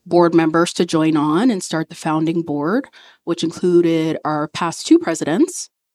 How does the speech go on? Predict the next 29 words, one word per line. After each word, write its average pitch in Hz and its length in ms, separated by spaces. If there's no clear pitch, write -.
The 165 160
last 160 480
immediate 165 360
past - 280
president 156 680
was, 156 540
uh, 160 140
Doctor 160 500
Marie 156 200
Quicksall, 165 720
and 160 300
then 156 460
the 156 140
president 151 360
before 156 240
that 147 300
was 143 340
Doctor 123 260
Tina 143 240
Tran, 151 380
both, 156 220
uh, 147 280
original 151 680
founding 151 320
board 139 240
members. 131 580
Um, 175 380
and 220 160
then 269 280